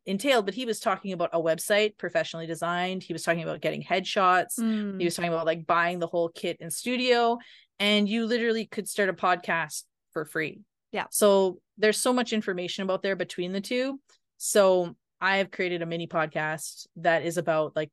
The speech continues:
Speaker 1: this is, like, why you should do this, why the imperfect action is what you need to embrace and move on. And then this is technically how you will sit and do it.
Speaker 2: I love that. I love that. And you've just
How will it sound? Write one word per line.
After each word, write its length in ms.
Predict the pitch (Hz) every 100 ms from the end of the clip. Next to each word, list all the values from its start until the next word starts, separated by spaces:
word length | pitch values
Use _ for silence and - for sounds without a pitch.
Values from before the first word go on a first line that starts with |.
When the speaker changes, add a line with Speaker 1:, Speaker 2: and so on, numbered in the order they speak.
| 180
Speaker 1:
this 180 | 175
is, 220 | 175 160 165
like, 180 | 147
why 280 | 156 160 170
you 160 | 175 175
should 220 | - 165
do 160 | 170 170
this, 340 | 190 190 -
why 320 | 165 160 170
the 180 | 170 170
imperfect 460 | 170 160 170 165 165
action 340 | 147 156 175
is 160 | 165 160
what 200 | 165 156
you 120 | 165
need 240 | 160 156 -
to 420 | 170 160 160 156 _ _ _ _ -
embrace 720 | 180 165 170 196 233 - -
and 180 | 175 165
move 220 | 180 208
on. 380 | 240 269 302 339 339 _ _
And 120 | 190 180
then 140 | 175
this 180 | 180 185
is 140 | 170
technically 560 | - 185 - 180 180 170
how 220 | 165 165
you 200 | 170 170
will 120 | 156
sit 240 | - 156 165
and 80 |
do 140 | 151 151
it. 160 | - - _ _ _
Speaker 2:
I 100 | 247
love 220 | 254 285
that. 220 | 277 185
I 80 | 214
love 140 | 254 247
that. 160 | 196
And 80 | 220
you've 160 | 233 220
just 280 | 277 -